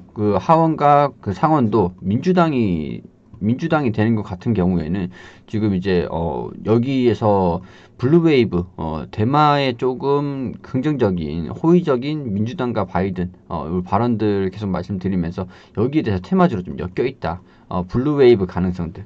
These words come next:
어, 그런 부분들을 좀 말씀을 드렸었죠. 근데 이제 트럼프가 만약에 당선이 되게 된다면,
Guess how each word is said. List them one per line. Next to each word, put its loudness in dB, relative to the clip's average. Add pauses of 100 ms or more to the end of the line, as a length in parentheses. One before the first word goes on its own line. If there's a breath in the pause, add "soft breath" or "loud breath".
(120)
어, -10
그런 -4
부분들을 -2
좀 -6
말씀을 -4
드렸었죠. -6 (400 loud breath)
근데 -2
이제 0
트럼프가 4
만약에 0
당선이 -4
되게 -2
된다면, 0